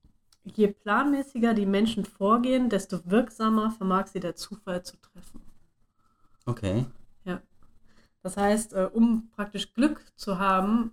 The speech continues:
Speaker 1: müssen oder könnten wir, also wenn wir die Augen offen haben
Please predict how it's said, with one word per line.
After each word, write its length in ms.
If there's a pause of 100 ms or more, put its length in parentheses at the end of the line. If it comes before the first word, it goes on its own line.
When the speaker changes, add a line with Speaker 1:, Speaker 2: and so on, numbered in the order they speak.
Speaker 1:
müssen 460
oder 280
könnten 540
wir, 380
also 240 (1400)
wenn 160
wir 80
die 140
Augen 200
offen 380
haben 320